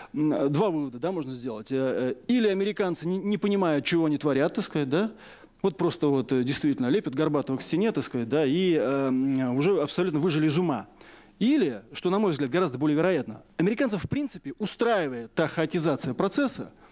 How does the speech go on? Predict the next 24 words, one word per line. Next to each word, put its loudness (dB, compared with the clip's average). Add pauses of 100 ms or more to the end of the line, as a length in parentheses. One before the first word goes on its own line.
(160)
который 0
происходит. -6 (720)
И 0
на 2
самом 2
деле 0
за 0
этим -2
стоит, 0
так -2
сказать, -2
некие, 2
э, 0
более, 0
так -6
сказать, -4
продуманный 2
замысел. -2
Он 2
говорит, 2
вот 0
американцы 0
несут -2
потери. -2